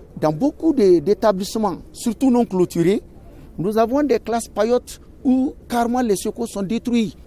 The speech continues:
sont emportés. Et la ville a décidé de nous appuyer pour reconstruire ces classes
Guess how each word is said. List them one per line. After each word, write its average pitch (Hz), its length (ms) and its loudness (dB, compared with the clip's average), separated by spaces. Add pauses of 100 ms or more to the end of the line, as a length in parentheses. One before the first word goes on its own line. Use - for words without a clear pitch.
sont - 180 -6
emportés. 208 600 0 (360)
Et 175 100 4
la 165 140 2
ville 208 320 -4 (260)
a 127 100 -8
décidé 196 580 2
de 151 120 4
nous 139 220 0
appuyer 175 440 0 (320)
pour 165 240 -2
reconstruire - 500 -6
ces - 120 -6
classes 170 360 -6